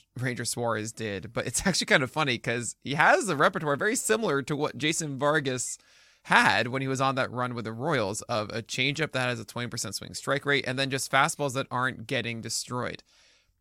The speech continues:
And so I watched a lot of Ranger Suarez from last year. I, you know, there's been a lot of debate about this one. Uh, I remember seeing, I think, Ranger Suarez inside the top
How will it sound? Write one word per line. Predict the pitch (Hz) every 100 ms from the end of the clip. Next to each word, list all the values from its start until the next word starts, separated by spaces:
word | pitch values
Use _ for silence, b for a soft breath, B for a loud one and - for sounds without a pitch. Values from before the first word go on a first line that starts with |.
| -
And | 135 135
so |
I | 175
watched | 190 214 208
a |
lot | 180 185
of | 175 135
Ranger | 156 156
Suarez | - 139 143 -
from | 127
last | 123 127
year. | 120 107 92
I, | - -
you | 131
know, | 123 110
there's | 67 - 113 127
been | 135
a | 127
lot | 131 143
of | 156
debate | 131 123 131
about | 127 113 104
this | 110 -
one. | 110 107 - _ _ _ _ -
Uh, |
I | 104 101
remember | 123 131 135
seeing, | - 135 123 117 107
I | 117
think, | - 113
Ranger | - 110 117
Suarez | - 113 107 101 - -
inside | 117 - 120
the | 113
top | - - 101 -